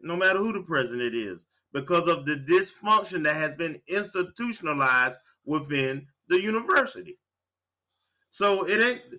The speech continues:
the risk. No, it, there's a bigger risk of not doing anything. The bigger risk is getting along to get along.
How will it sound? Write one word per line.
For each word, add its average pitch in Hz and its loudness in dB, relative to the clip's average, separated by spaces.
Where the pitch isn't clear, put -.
the 160 0
risk. 233 0
No, 151 -4
it, 190 -4
there's 226 2
a 180 2
bigger 190 2
risk 170 0
of 160 -2
not 175 2
doing 160 2
anything. 139 -4
The 127 -4
bigger 190 4
risk 170 2
is 151 -6
getting 196 0
along 190 2
to 185 0
get 196 0
along. 220 0